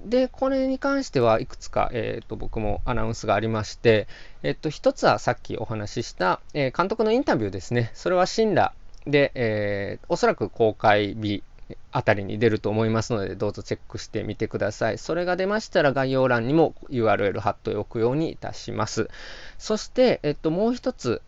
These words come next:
えー、八月二日水曜日、なので、あの、映画公開前、直前なんですけれども、下北沢ビーアンドビー本屋さんですね。で、えっと、七時半から作家の安藤ホセさんとこの映画についてのトークイベントをやります。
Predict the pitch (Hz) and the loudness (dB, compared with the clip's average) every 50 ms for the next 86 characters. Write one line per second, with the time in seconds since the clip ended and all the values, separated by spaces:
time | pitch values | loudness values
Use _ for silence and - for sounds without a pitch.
0 | - - 120 110 107 107 - - 170 - - 269 294 294 285 - 302 262 269 - | -8 -6 -4 -4 -4 -4 -2 -2 -2 0 2 2 2 2 2 0 0 0 0 0
1 | - - - 240 226 - - 233 226 240 247 220 131 104 - - - - - - | 0 0 0 0 0 2 0 2 4 6 6 4 4 2 -2 -6 -8 -12 -12 -4
2 | - 185 202 170 120 101 104 110 107 107 107 104 101 139 175 190 214 196 - - | -2 0 2 2 2 2 2 2 0 0 0 -2 0 0 2 2 2 0 4 4
3 | 220 214 - 208 175 139 143 175 240 294 240 - - - - - - - 180 - | 2 4 6 4 4 4 6 6 6 6 6 4 0 -4 -12 -16 -2 -2 -2 0
4 | - 208 202 214 214 214 214 214 170 120 95 - - - 113 104 101 107 117 127 | 2 2 4 4 6 6 6 4 4 2 0 -4 -4 -4 -4 -2 0 0 2 4
5 | 127 113 101 - - - - - - - - 214 226 233 - - 294 294 294 240 | 4 4 2 0 -4 -12 -16 -16 -10 -4 -2 -2 -2 -2 -2 0 0 2 4 6
6 | 139 110 104 120 123 131 135 135 139 139 135 120 113 104 92 - - - - - | 4 4 4 0 0 0 2 2 2 2 0 0 -2 -4 -6 -6 -10 -16 -18 -4
7 | - 156 151 131 104 - - - - - 117 - - 117 117 113 113 - - - | -2 0 0 0 -2 -4 -4 -8 -8 -10 -12 -10 -4 -2 -2 -2 -4 -6 -12 -16
8 | - - - - 190 208 175 - - 131 120 113 - - 120 107 - - - - | -16 -14 -4 0 2 4 4 4 4 2 2 2 0 -2 -2 -2 -2 -4 -6 -6
9 | 190 196 220 233 247 262 262 247 - - 104 110 113 101 - - - - - - | -4 0 0 0 0 0 0 0 0 0 2 4 4 2 2 2 0 0 0 2
10 | - 233 240 - - 247 294 311 240 156 117 - 123 113 - 113 - 110 98 98 | 2 2 2 4 4 4 4 6 6 6 6 6 2 2 2 0 2 0 -2 -2
11 | - - 127 117 110 104 - - 131 139 143 143 151 151 156 160 160 156 - - | 0 4 6 6 6 4 2 -2 0 0 2 2 2 2 2 0 0 -2 -4 -2
12 | 165 175 170 - - - 147 156 185 214 226 - - - - - 147 135 - - | 0 0 0 0 0 -2 -2 0 4 4 4 2 2 -6 0 4 4 4 6 6
13 | 135 113 110 95 92 - - 90 - - - - 151 113 101 104 101 98 - - | 4 4 4 2 0 -2 -4 -4 -4 -4 -8 -6 -2 0 2 2 2 2 0 -2
14 | - - | -6 -10